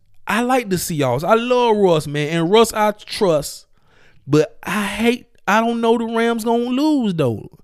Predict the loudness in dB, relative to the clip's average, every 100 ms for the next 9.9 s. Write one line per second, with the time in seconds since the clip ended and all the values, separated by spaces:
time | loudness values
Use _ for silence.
0 | -20 _ -4 -2 0 0 2 0 2 4
1 | 6 4 0 -2 -2 -6 _ -20 -20 -20
2 | _ _ _ _ _ -12 -12 -12 -18 -20
3 | -20 _ _ 2 2 2 -2 0 0 -2
4 | -6 -6 -6 -6 -8 -12 -16 -20 _ -2
5 | 4 4 4 0 2 2 2 0 0 2
6 | 2 2 -2 0 0 -2 -4 -10 -20 _
7 | _ _ _ _ _ -20 -18 -18 -20 _
8 | -2 0 2 0 0 0 2 0 -2 -4
9 | -4 -4 -6 -8 -6 -6 -6 -8 -10